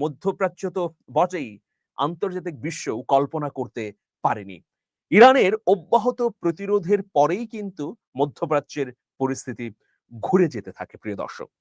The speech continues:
এখন দেখুন, নেতানিয়াহু দাবি করেছেন যে এই যুদ্ধে তিনি বিজয়ী হয়েছেন, কিন্তু আমরা যদি একটু ইসরায়েলের তেল আবিব, বীরশেভা,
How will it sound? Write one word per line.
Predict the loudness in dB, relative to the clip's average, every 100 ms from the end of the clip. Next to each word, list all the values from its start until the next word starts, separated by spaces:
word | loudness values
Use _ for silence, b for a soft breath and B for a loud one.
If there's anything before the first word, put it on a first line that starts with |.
| _ _ 0
এখন | 2 4
দেখুন, | 2 2 -6 -12 _ _ _ _ _ 0
নেতানিয়াহু | 2 4 4 2 4
দাবি | 4 2
করেছেন | 2 0 0 -4 -4 -12 _
যে | -4 -4 -2
এই | -2 -2
যুদ্ধে | -6 -10 -10 -2 0 0 -6 -4
তিনি | -2
বিজয়ী | -4 -6 -8
হয়েছেন, | -6 -10 -10 -12 _ _ _ _
কিন্তু | -6 -6 -8 _ 0
আমরা | 2 2 -4
যদি | -4 -8 -10 -16 _ _ _
একটু | -4 -4 _ -10 -10 _ _ _ _ _ _ _
ইসরায়েলের | -2 2 8 8 8 4 2
তেল | 2 4
আবিব, | 4 2 0 -2 -16 _ -2
বীরশেভা, | 0 0 -2 -4 2 4 4